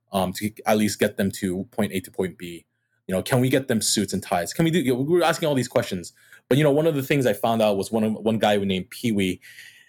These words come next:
is, um, he would go to the Ralph's store in Riverside from downtown L A twice a week so that he could,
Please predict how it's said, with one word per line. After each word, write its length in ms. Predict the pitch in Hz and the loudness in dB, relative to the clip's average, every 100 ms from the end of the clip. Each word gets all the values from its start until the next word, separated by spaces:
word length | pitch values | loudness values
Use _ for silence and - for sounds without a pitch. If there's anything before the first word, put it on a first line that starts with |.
| _ | _
is, 220 | 123 110 110 | 0 4 4
um, 520 | 107 101 95 95 - - | 4 2 0 -6 -12 -6
he 200 | - 131 | 0 4
would 180 | 135 | 4
go 300 | 139 139 156 | 4 2 0
to 200 | 147 - | -6 -2
the 120 | 117 101 | 0 2
Ralph's 420 | 101 107 113 - | 2 2 0 -2
store 520 | - - 107 104 101 | -6 0 2 2 -2
in 360 | 107 101 98 92 - | -2 -2 -2 -2 2
Riverside 600 | 151 175 - 95 82 87 | 2 2 0 -4 -4 -10
from 320 | - 117 101 | -2 0 2
downtown 480 | 98 110 139 147 127 | 2 0 2 2 2
L 200 | 117 104 | 2 2
A 160 | 95 87 | 2 -2
twice 440 | - - 120 127 | -2 2 2 2
a 60 | 123 | 0
week 280 | 101 90 - | 0 -2 -4
so 140 | 107 | 0
that 160 | 98 - | 0 0
he 120 | 110 | -2
could, 340 | - 110 98 | 0 0 0